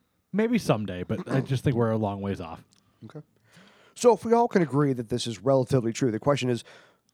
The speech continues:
Speaker 2: who's to say this hasn't happened already? Because a big part of the simulation theory is that a long time ago, uh, what we perceive as now already happened. And then eventually someone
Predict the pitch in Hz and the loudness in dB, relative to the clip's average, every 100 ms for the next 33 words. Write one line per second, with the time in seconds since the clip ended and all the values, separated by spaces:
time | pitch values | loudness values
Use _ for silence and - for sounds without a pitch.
0 | _ - 170 220 - 185 - 123 123 123 | _ -4 -2 -2 -4 -6 -2 0 0 -2
1 | - - 120 117 135 - - 156 - 98 | -8 -6 -4 -2 -6 -6 0 0 -2 -8
2 | 107 - _ _ _ 101 104 127 - - | -12 -14 _ _ _ -10 -6 -8 -8 -18
3 | - - _ _ - 147 156 139 117 202 | -20 -20 _ _ -10 -2 0 0 2 2
4 | 233 - - 175 135 123 - 151 131 120 | 6 4 6 2 2 -4 0 2 2 2
5 | 135 269 139 104 120 - _ 143 156 127 | 0 2 2 0 -4 -12 _ 0 0 2
6 | 143 185 - 220 160 113 101 151 - - | 2 0 2 2 2 -2 -4 -6 -8 -2
7 | - 131 131 127 135 123 180 185 151 - | -2 0 0 -2 -6 -4 -2 -2 -6 -4
8 | 170 156 135 127 107 131 190 143 104 151 | -2 -2 -2 -8 -8 0 0 2 0 -2
9 | - _ _ _ _ _ - 139 127 139 | -2 _ _ _ _ _ 0 2 4 2
10 | 123 170 196 - - - _ _ _ _ | 2 0 0 -6 -18 -20 _ _ _ _
11 | _ - 135 190 202 147 208 180 147 - | _ -6 -2 2 4 6 4 4 0 2
12 | 170 147 143 | 2 2 0